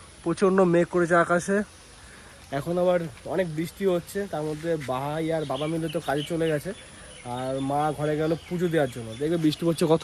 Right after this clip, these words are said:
দেখাচ্ছি। এমনি দেখালে হয়তো কতটা বুঝতে পারবে না, তাই জন্য তোমাদের জলের মধ্যে দেখাচ্ছি। দেখতে পাচ্ছ অনেকটা বৃষ্টি হচ্ছে, জোরে জোরে, ভালোই জোরে হচ্ছে বৃষ্টিটা। এই বৃষ্টির মধ্যে দেখো আমাদের বিড়ালটা এদিক ওদিক খালি ছুটে বেড়াচ্ছে। আমাদের উঠোনটার অবস্থা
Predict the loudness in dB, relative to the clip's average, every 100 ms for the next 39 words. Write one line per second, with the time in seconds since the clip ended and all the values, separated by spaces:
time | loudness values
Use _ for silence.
0 | 4 4 2 -4 -8 -8 -16 -16 -20 -8
1 | -4 0 2 6 6 4 2 2 2 2
2 | 4 4 4 4 0 0 0 0 2 2
3 | 4 2 2 4 2 0 -4 -4 -6 -8
4 | -8 -8 -4 -4 -2 -4 0 0 0 -2
5 | 0 0 -2 -2 0 2 4 4 2 -2
6 | -6 -6 -8 -10 -6 -4 -4 -8 -4 2
7 | 4 4 2 2 2 2 4 4 4 4
8 | 4 4 2 2 0 -4 -4 -4 -4 -4
9 | 0 0 -2 -8 -4 4 6 8 6 4
10 | 4 6 8 8 4